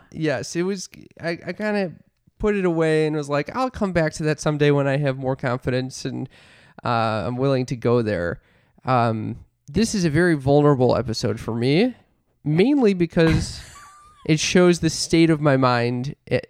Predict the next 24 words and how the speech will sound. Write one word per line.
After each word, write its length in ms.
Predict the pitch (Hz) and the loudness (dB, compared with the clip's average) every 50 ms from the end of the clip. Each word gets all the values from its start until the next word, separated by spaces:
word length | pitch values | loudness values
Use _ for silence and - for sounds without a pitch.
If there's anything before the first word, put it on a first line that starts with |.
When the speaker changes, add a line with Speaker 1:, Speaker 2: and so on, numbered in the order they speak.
| - - | -18 -14
Speaker 1:
when 240 | - 135 139 127 123 | 0 2 2 2 2
I'm 160 | 120 117 120 | 0 0 -2
extremely 460 | 117 117 - - - 143 131 123 123 123 | -2 -6 -6 0 2 2 2 2 0 -2
sleep 220 | - - 135 127 | -2 -4 -4 -4
deprived 400 | 120 120 - - 117 104 110 - | -4 -6 -2 -2 -2 -2 -2 -4
or 100 | 87 87 | -6 -6
sick. 520 | 107 - - - 139 190 - - - 208 - _ - - _ _ _ - | -6 -6 -2 0 0 0 0 -6 -20 -20 -20 _ -20 -20 _ _ _ -8
Speaker 2:
Or 140 | - 170 | -2 -2
anxious. 580 | 165 165 165 170 165 - - 156 165 - - - | 0 0 0 -2 -4 -4 -6 -6 -6 -6 -12 -6
Speaker 1:
Or 180 | - 147 131 117 | -2 -2 0 0
anxious. 580 | 104 98 107 110 - - 196 214 - - - - _ - | -2 -4 -6 -6 -6 -4 -4 -4 -6 -10 -16 -18 _ -4
Um, 580 | - 143 135 135 127 117 120 120 120 120 131 - _ _ _ _ _ _ _ _ _ _ _ - | -2 2 2 2 2 2 0 -2 -6 -6 -8 -10 _ _ _ _ _ _ _ _ _ _ _ -8
Speaker 2:
And 200 | - 156 160 151 | -4 -2 -2 0
why? 380 | 147 143 131 135 147 165 165 - - - _ _ _ - | 0 -2 -2 -2 -2 -4 -6 -8 -14 -20 _ _ _ 0
Speaker 1:
it, 200 | 165 175 143 - _ | 2 2 2 0 _
uh, 60 | - - _ _ | -16 -16 _ _
the, 280 | 156 165 170 185 - _ - - - - - | -8 -6 -6 -6 -6 _ -16 -20 -20 -20 -16
so, 200 | - - - 185 | -10 0 0 0
so 180 | - 160 - 190 | 0 2 -2 -4
here's 300 | 185 - 277 330 330 269 | -2 0 0 0 0 0
the, 240 | 226 175 147 131 - - | -2 -6 -6 -6 -8 -10
he-, 160 | 156 156 160 | -10 -10 -10
he-, 240 | - - 170 175 - | -10 -8 -10 -8 -6
here's, 260 | - 185 214 202 180 | -4 -4 -4 -4 -8